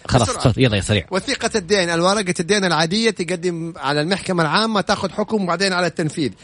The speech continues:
Speaker 2: شيك بغرض الضمان للسلف. إياكم إنكم تكتبوا شيكات ضمان. شيك لازم ينصرف في يومه، ما يصير شيك ضمان أبدًا، أبدًا، أبدًا. تمام؟ طيب، لو جات لقطة لي وطلعت في التلفزيون أقدر أقاضيهم؟ لا،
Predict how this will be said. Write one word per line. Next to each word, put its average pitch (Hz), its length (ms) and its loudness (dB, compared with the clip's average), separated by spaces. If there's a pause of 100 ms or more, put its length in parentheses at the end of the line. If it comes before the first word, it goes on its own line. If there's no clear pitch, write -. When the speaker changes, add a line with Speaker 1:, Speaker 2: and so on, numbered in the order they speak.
Speaker 2:
شيك 220 320 2
بغرض 175 320 0
الضمان 185 340 2
للسلف. 170 420 0 (280)
إياكم 208 680 2
إنكم 175 300 0
تكتبوا 185 400 -4
شيكات 196 420 -2
ضمان. 151 400 2 (180)
شيك 240 420 2
لازم 185 240 -2
ينصرف 190 480 -4
في 180 220 -2
يومه، 175 420 2 (240)
ما 180 140 0
يصير 233 300 -2
شيك 208 260 -2
ضمان 175 400 0
أبدًا، 175 440 -4
أبدًا، 202 360 -4
أبدًا. 110 280 -4 (400)
تمام؟ 190 340 0 (200)
طيب، 123 220 0 (300)
لو 165 120 4
جات 226 260 2
لقطة 226 260 0
لي 233 180 2
وطلعت 220 240 -2
في - 60 -10
التلفزيون 170 520 2
أقدر 202 260 2
أقاضيهم؟ 196 580 2
لا، 131 380 0